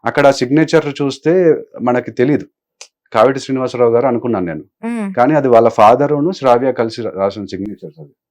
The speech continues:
Speaker 2: మ్మ్.
Speaker 1: రాసిన తర్వాత వకాలత్నామాలో ఈజీగా మళ్ళీ మానిప్యులేట్ చేసేయచ్చు. డిజిటల్ వకాలత్నామా ఉందనుకోండి, సిగ్నేచర్స్, date, time stamp ప్రకారం అవును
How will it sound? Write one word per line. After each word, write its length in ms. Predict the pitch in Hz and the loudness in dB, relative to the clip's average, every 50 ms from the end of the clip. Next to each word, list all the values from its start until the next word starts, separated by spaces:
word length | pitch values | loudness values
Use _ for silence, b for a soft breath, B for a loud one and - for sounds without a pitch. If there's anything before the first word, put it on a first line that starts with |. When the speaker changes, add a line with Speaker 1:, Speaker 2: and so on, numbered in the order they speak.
| _ - 214 | _ -12 -8
Speaker 2:
మ్మ్. 440 | 233 247 269 277 247 202 190 180 175 _ _ _ _ _ _ - 107 | -6 -6 -6 -6 -6 -8 -8 -12 -14 _ _ _ _ _ _ -2 2
Speaker 1:
రాసిన 300 | 107 113 117 - 147 147 | 2 2 2 0 -6 -2
తర్వాత 720 | 131 120 110 107 101 98 92 85 - - 98 127 190 214 _ _ _ _ _ _ _ _ - | 0 0 0 0 0 0 -2 -2 -4 -4 -2 -2 -4 -4 _ _ _ _ _ _ _ _ -4
వకాలత్నామాలో 680 | - 127 135 135 180 175 180 180 180 180 175 185 185 196 | 0 2 4 6 6 6 6 6 4 2 2 4 2 2
ఈజీగా 320 | 185 170 165 202 185 196 | 0 0 0 0 0 2
మళ్ళీ 280 | 185 180 175 185 175 165 - - - - | 4 4 4 4 2 0 0 -6 -8 -2
మానిప్యులేట్ 440 | 143 156 165 165 170 165 151 - | 0 0 2 2 2 0 0 0
చేసేయచ్చు. 460 | 139 120 113 110 92 87 - - - 90 | -2 -2 -2 -2 -6 -6 -6 -10 -12 -8
డిజిటల్ 320 | 113 123 135 180 180 170 | -8 -4 0 2 2 4
వకాలత్నామా 640 | 165 156 151 151 135 131 123 - 120 110 107 104 | 4 4 4 4 2 2 2 0 -2 -4 -4 -4
ఉందనుకోండి, 600 | 101 95 92 95 95 87 85 82 85 80 78 85 92 _ _ _ _ _ _ _ - | -6 -8 -8 -8 -8 -10 -12 -12 -14 -14 -14 -14 -16 _ _ _ _ _ _ _ -8
సిగ్నేచర్స్, 580 | 120 117 120 147 143 147 - 147 131 - - | -8 -4 -4 -4 -4 -2 -2 -4 -2 -2 -4
date, 380 | 151 147 120 123 123 127 - 139 | -4 -2 0 0 0 0 0 -2
time 440 | 127 - - - - - 107 110 117 | -4 -4 -8 -8 -2 -2 0 0 0
stamp 280 | 117 - - 117 110 | -4 -6 -6 -6 -6
ప్రకారం 560 | 104 - - 104 101 - 92 92 123 185 202 - _ _ - 113 | -6 -6 -10 -10 -6 -6 -6 -6 -6 -8 -10 -12 _ _ -4 -2
అవును 180 | 120 127 120 | 0 0 0